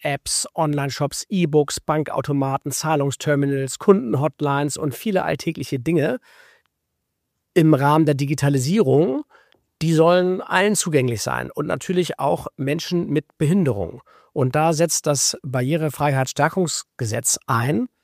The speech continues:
das eben eine Teilhabe auch in der digitalen Welt ermöglichen möchte.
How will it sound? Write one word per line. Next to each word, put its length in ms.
das 260
eben 320
eine 460
Teilhabe 760
auch 220
in 180
der 160
digitalen 760
Welt 420
ermöglichen 720
möchte. 520